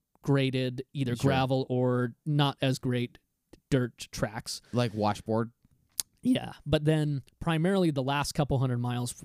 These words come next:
Speaker 1: going up to Prudhoe Bay
Speaker 2: Yeah.
Speaker 1: is gonna be, like, probably twenty to thirty max. Like, it's,
Speaker 2: Yeah.
Speaker 1: it's pretty, uh, it, it's clearly a road that is, has a specific purpose, which is to get <laughs> oil rigs to and from the top
Speaker 2: Right.
Speaker 1: of Alaska.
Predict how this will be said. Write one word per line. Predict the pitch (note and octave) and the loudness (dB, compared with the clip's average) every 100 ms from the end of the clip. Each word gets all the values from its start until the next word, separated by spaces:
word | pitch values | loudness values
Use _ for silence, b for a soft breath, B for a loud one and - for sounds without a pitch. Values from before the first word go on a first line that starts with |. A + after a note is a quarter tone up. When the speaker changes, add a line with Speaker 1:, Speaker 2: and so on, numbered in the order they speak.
| - | -2
Speaker 1:
going | C3 B2 | 0 0
up | A#2+ | -4
to | - | -8
Prudhoe | A#2 B2 A2+ | -6 -4 -4
Bay | - C#3 A#2+ G#2+ G#2 B | 0 0 -2 -8 -14 B
Speaker 2:
Yeah. | - F#2+ E2+ | -2 -2 0
Speaker 1:
is | C3+ B2 A#2 | 0 -2 -2
gonna | - C3+ | -2 -2
be, | B2 B2+ | -2 -4
like, | A#2 A2 - | -4 -8 -4
probably | B2+ A2+ | -2 -2
twenty | - B2+ A2+ | -4 -4 -4
to | G#2 | -8
thirty | - A2+ G#2 | -4 -4 -6
max. | G#2+ - - - | -16 -14 -8 -6
Like, | B2+ A#2 | -4 -2
it's, | C3+ E3 C#3+ | 0 0 0
Speaker 2:
Yeah. | |
Speaker 1:
it's | B2+ - | -2 -4
pretty, | - D#3 C3+ B2 A#2 A2+ - _ _ | 0 2 2 -2 -6 -12 -18 _ _
uh, | B2+ A2+ G#2 G2+ | -10 -8 -10 -6
it, | B2 C#3 | -6 -4
it's | C3 | -2
clearly | - E3 C#3+ C3 | 4 4 4 -2
a | B2 B2 | -4 -4
road | A#2+ C#3+ C3+ B2 | 0 2 2 0
that | B2 A#2+ | -4 -6
is, | A#2 - b b b b b - | -8 -12 b b b b b -2
has | D3 B2+ | 0 0
a | A2+ A2+ _ | -4 -10 _
specific | - - B2 - G#3 E3 | -12 -8 -2 2 2 2
purpose, | D3 B2 G2 - | 0 -2 -6 -4
which | B2+ | -2
is | C#3+ C3 | 0 2
to | E3 | 0
get | - D#3+ - | 2 0 0
<laughs> | |
oil | D3 C#3+ D3 | 0 0 0
rigs | C3 A2+ - | -4 -6 -8
to | C#3+ E3 D3 | 0 2 2
and | C3+ | 0
from | D#3 C3+ A2+ A2 | 0 0 -2 -6
the | C3+ | -4
top | B2+ | -2
Speaker 2:
Right. | F2 | 0
Speaker 1:
of | C3 | -2
Alaska. | A2+ A#2 - - | -4 -8 -12 -14